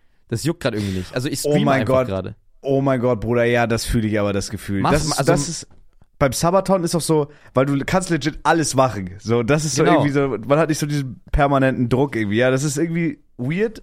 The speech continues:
Speaker 2: aber ich check das Gefühl, ja.
Speaker 1: Genau, es ist halt basically scheißegal. Chat, also mein Chat ist halt hier grad offen und die schreiben alles mit, die scheiß Idioten, ne?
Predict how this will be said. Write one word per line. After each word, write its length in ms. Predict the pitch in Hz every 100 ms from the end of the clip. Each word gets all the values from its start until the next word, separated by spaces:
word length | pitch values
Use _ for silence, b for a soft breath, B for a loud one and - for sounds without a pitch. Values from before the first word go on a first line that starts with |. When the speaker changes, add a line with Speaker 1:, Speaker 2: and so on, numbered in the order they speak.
| -
Speaker 2:
aber 240 | 143 143 131
ich 100 | -
check 220 | - 127
das 160 | 123 -
Gefühl, 380 | 107 117 101
ja. 220 | 90 87 - - - - -
Speaker 1:
Genau, 220 | 113 117
es 100 | 110
ist 120 | 135
halt 180 | 147 127
basically 320 | 135 127 117
scheißegal. 340 | 110 101 107 95 B -
Chat, 240 | 180 - - - -
also 160 | 135
mein 140 | 160 143
Chat 180 | 196
ist 160 | - -
halt 140 | 156
hier 120 | 156 131
grad 200 | 147 170
offen 180 | 160
und 80 | 135
die 40 | 131
schreiben 360 | - 113 165
alles 280 | 147 165 -
mit, 140 | 165 -
die 80 | 120
scheiß 260 | - 156
Idioten, 420 | 143 131 143 113
ne? 180 | 92 117